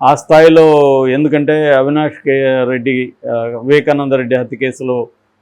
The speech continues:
అక్యూజ్డ్ నెంబర్ ఎయిట్గా ఉన్నాడు, ముద్దాయిగా ఉన్నాడు. వాళ్ళ నాన్న already జైల్లో ఉన్నాడు. కాబట్టి, ఆ, సునీతారెడ్డి కూడా పిలిపించింది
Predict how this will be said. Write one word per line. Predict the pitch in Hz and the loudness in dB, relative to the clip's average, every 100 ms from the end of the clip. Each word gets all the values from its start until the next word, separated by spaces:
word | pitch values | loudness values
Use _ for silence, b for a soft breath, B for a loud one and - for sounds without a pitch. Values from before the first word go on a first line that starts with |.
| _ - | _ -10
అక్యూజ్డ్ | 120 151 151 143 | -4 0 2 0
నెంబర్ | 135 131 123 | -2 -2 -2
ఎయిట్గా | 120 123 151 156 143 147 | -2 0 0 0 0 0
ఉన్నాడు, | 131 120 110 113 | 0 -4 -4 -4
ముద్దాయిగా | 117 113 139 139 127 | -6 -2 0 0 0
ఉన్నాడు. | 123 120 117 | -4 -6 -4
వాళ్ళ | 131 123 117 | -2 -2 -2
నాన్న | 127 147 143 127 | -2 -2 0 0
already | 131 131 123 | 0 -2 -4
జైల్లో | 117 123 123 | -6 -2 -2
ఉన్నాడు. | 120 107 101 117 123 _ _ _ _ _ _ _ _ - | -2 -6 -8 -8 -10 _ _ _ _ _ _ _ _ -2
కాబట్టి, | 139 143 156 175 147 151 160 _ _ _ _ | 2 4 2 2 2 0 -4 _ _ _ _
ఆ, | 139 131 127 127 120 123 - 120 | -2 0 2 4 2 0 -6 -4
సునీతారెడ్డి | 165 170 175 165 165 147 | 0 2 4 4 4 2
కూడా | 151 151 | 2 2
పిలిపించింది | 151 151 131 147 - 131 127 127 | 0 -4 -2 -4 -2 -4 -4 -6